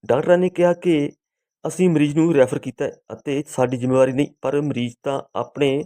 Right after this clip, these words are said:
ਲੱਗੇ ਗਲੂਕੋਜ਼ ਦੇ ਪਾਈਪ ਲਾ ਕੇ ਐਮਰਜੈਂਸੀ ਤੋਂ ਬਾਹਰ ਜਾ ਕੇ ਚਾਵਲ ਖਾਣ ਲੱਗ ਪਿਆ ਤੇ ਬਿਨਾਂ ਕਿਸੇ ਦੀ ਪਰਵਾਹ ਕੀਤੇ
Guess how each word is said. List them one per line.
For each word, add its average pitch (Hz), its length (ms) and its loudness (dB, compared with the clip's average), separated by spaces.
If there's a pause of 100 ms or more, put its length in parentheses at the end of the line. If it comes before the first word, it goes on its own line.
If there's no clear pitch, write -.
(600)
ਲੱਗੇ 131 240 2
ਗਲੂਕੋਜ਼ 143 480 2
ਦੇ 151 160 2
ਪਾਈਪ 135 420 -4
ਲਾ 131 260 2
ਕੇ 147 320 -4
ਐਮਰਜੈਂਸੀ 135 540 2
ਤੋਂ 147 160 -2
ਬਾਹਰ 123 240 0
ਜਾ 127 200 2
ਕੇ 139 360 -2 (500)
ਚਾਵਲ 147 260 2
ਖਾਣ 156 240 2
ਲੱਗ 156 100 4 (100)
ਪਿਆ - 100 -4 (480)
ਤੇ 135 120 -2
ਬਿਨਾਂ 127 340 4
ਕਿਸੇ 143 340 -2
ਦੀ 139 200 -8
ਪਰਵਾਹ 131 340 0
ਕੀਤੇ 139 480 -6